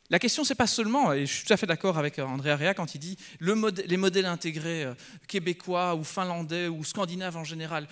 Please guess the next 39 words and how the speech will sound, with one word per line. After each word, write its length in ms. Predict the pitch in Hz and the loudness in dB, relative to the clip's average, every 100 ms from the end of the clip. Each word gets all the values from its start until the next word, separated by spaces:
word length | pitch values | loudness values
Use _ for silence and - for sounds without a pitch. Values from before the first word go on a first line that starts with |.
| - | -8
sont 200 | - 262 | -2 2
des 100 | 214 | 4
modèles 260 | 202 190 180 | 4 2 0
vraiment 300 | 151 180 165 | -2 -4 -4
intéressants. 540 | 147 127 123 - 240 - - | -4 -6 -4 -4 -6 -8 -10
Je 140 | 143 | -4
suis 180 | 180 - | -2 -2
tout 120 | 196 254 | -4 -2
à 80 | 196 | 0
fait 140 | 220 | 0
d'accord 280 | 160 156 127 | -4 -6 -8
avec 160 | 117 | -6
ça, 220 | - 165 233 - - | -4 -2 -4 -8 -4
mais 140 | 165 180 | 0 0
il 40 | 190 | 0
faut 120 | 180 | 2
pas 100 | 208 | 4
seulement 280 | - 180 156 | 4 2 2
penser 480 | 170 160 - 170 135 - | 2 2 2 2 -2 -4
à 80 | 131 | -2
ces 120 | - | 0
modèles-là, 380 | 160 127 123 165 | 0 0 2 2
il 60 | 214 | 2
faut 100 | - | 0
penser 340 | 160 156 220 | 0 2 4
comment 220 | 202 185 | 4 6
est-ce 100 | 175 | 6
qu'on 140 | - 165 | 4 6
part 220 | 180 165 | 8 8
de 100 | 147 | 4
là 180 | 160 214 | 6 4
où 60 | |
on 220 | 175 147 131 | 4 0 0
est 180 | 139 220 - - | 0 -4 -18 -8
pour 200 | - 233 | 2 8
aller 180 | 170 240 | 8 8
dans 80 | 196 | 6
cette 200 | - 151 | 2 0
direction-là. 540 | 131 117 - - 92 | -4 -8 -8 -12 -14